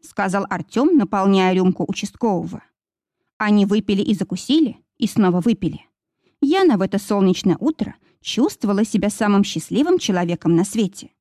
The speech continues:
Наконец-то она смогла поесть, и поесть очень вкусно. Хотя в данной ситуации ей любая еда показалась бы верхом совершенства. «Интересные вы люди»,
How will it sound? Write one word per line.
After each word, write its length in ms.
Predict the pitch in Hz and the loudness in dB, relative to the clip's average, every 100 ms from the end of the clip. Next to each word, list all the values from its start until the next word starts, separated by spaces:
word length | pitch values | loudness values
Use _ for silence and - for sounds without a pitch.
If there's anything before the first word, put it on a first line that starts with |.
| _ _ _ _ | _ _ _ _
Наконец-то 720 | 196 202 202 160 214 - - 247 | -2 0 0 2 2 0 -6 0
она 200 | 208 202 | 2 2
смогла 380 | 220 202 190 190 | 2 0 0 -2
поесть, 580 | 277 302 - - _ _ _ - | 0 0 -2 -8 _ _ _ -4
и 100 | 226 | -4
поесть 560 | 190 165 175 359 - | -2 -2 0 -2 -4
очень 300 | - 180 - | -6 -4 -2
вкусно. 540 | 175 - 247 - - - _ _ _ _ _ | -4 -2 -4 -2 -10 -10 _ _ _ _ _
Хотя 320 | - 208 202 | -8 -6 -4
в 80 | 165 | -4
данной 320 | 190 392 339 | -2 2 2
ситуации 720 | - 165 233 208 - - - _ _ - | 2 -2 -2 -2 -6 -14 -16 _ _ -4
ей 240 | 185 214 | 0 2
любая 340 | 208 196 208 190 | 2 2 0 0
еда 360 | 170 160 214 392 - | -2 -2 -4 -4 -6
показалась 540 | 208 202 202 196 208 | -4 -2 0 0 0
бы 120 | 190 | 0
верхом 340 | 190 190 - 175 | 0 -2 -2 -2
совершенства. 840 | - 196 - 240 190 - - 151 _ _ _ _ _ _ _ _ _ _ _ | -2 -6 -2 0 0 -2 -12 -14 _ _ _ _ _ _ _ _ _ _ _
«Интересные 1000 | 202 196 196 214 247 - - 240 190 190 | 0 2 2 0 -2 -2 -2 0 2 2
вы 140 | 196 | 2
люди», 400 | 214 302 196 - | 2 2 0 -4